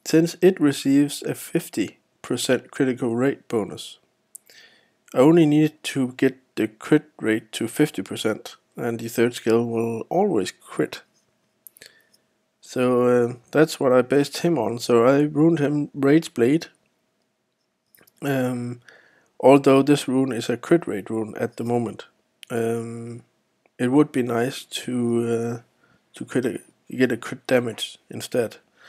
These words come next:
I know that the, uh, crit or the, um, crit rate, yeah, will drop the seventeen percent. Um,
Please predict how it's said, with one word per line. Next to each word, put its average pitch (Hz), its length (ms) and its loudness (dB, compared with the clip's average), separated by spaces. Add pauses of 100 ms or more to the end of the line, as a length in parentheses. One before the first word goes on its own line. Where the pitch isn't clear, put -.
(280)
I 113 80 0
know 139 180 6
that 120 240 4
the, 117 320 -2
uh, 110 400 -4
crit - 340 -4 (300)
or 120 200 4
the, 113 680 -2
um, 110 280 -14 (440)
crit 143 220 4
rate, 160 280 4
yeah, - 140 -8 (480)
will 120 280 0
drop 120 340 0 (140)
the - 120 -8
seventeen 110 480 -6
percent. - 500 -8 (1160)
Um, 113 720 -4